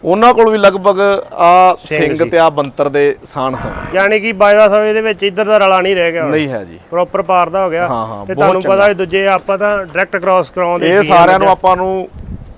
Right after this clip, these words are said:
Speaker 1: ਵੱਡੇ ਬਾਦਲ ਸਾਹਿਬ ਦੇ ਗੁਣ ਗਾਣੇ ਚਾਹੀਦੇ ਨੇ।
Speaker 2: ਹਾਂਜੀ।
Speaker 1: ਵੀ ਜਿਨ੍ਹਾਂ ਨੇ ਆਪਾਂ ਨੂੰ ਸਾਰੇ ਭੈਣ ਭਰਾਵਾਂ, ਉਹਨਾਂ ਦੀ ਦੇਣ ਹੈ।
Speaker 2: ਹਾਂਜੀ। ਯਾਨੀ ਕਿ ਉਹਨਾਂ ਨੇ
Speaker 1: ਉਹੋ
Speaker 2: ਬੂਟਾ
Speaker 1: ਜਿਹੇ
Speaker 2: ਲਾਇਆ,
Speaker 1: ਸ਼ਖਸ
Speaker 2: ਫਲ
Speaker 1: ਬੜੇ
Speaker 2: ਸਾਰੇ
Speaker 1: ਘੱਟ
Speaker 2: ਖਾਂਦੇ
Speaker 1: ਦੁਨੀਆ
Speaker 2: ਪਏ।
Speaker 1: ਤੇ ਪੈਦਾ ਹੁੰਦੇ ਨੇ।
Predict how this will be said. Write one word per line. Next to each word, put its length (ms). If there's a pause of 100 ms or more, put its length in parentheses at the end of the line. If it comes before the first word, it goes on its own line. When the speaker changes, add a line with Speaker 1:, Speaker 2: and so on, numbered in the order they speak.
(160)
Speaker 1:
ਵੱਡੇ 260
ਬਾਦਲ 320
ਸਾਹਿਬ 260
ਦੇ 120
ਗੁਣ 240
ਗਾਣੇ 240
ਚਾਹੀਦੇ 360
ਨੇ। 120
Speaker 2:
ਹਾਂਜੀ। 500 (220)
Speaker 1:
ਵੀ 80
ਜਿਨ੍ਹਾਂ 280
ਨੇ 80
ਆਪਾਂ 260
ਨੂੰ 100
ਸਾਰੇ 220
ਭੈਣ 240
ਭਰਾਵਾਂ, 300
ਉਹਨਾਂ 300
ਦੀ 80
ਦੇਣ 260
ਹੈ। 100 (200)
Speaker 2:
ਹਾਂਜੀ। 400 (880)
ਯਾਨੀ 240
ਕਿ 60
ਉਹਨਾਂ 160
ਨੇ 60
Speaker 1:
ਉਹੋ 80
Speaker 2:
ਬੂਟਾ 160
Speaker 1:
ਜਿਹੇ 140
Speaker 2:
ਲਾਇਆ, 180
Speaker 1:
ਸ਼ਖਸ 140
Speaker 2:
ਫਲ 160
Speaker 1:
ਬੜੇ 120
Speaker 2:
ਸਾਰੇ 120
Speaker 1:
ਘੱਟ 120
Speaker 2:
ਖਾਂਦੇ 160
Speaker 1:
ਦੁਨੀਆ 200
Speaker 2:
ਪਏ। 20
Speaker 1:
ਤੇ 60
ਪੈਦਾ 240
ਹੁੰਦੇ 240
ਨੇ। 100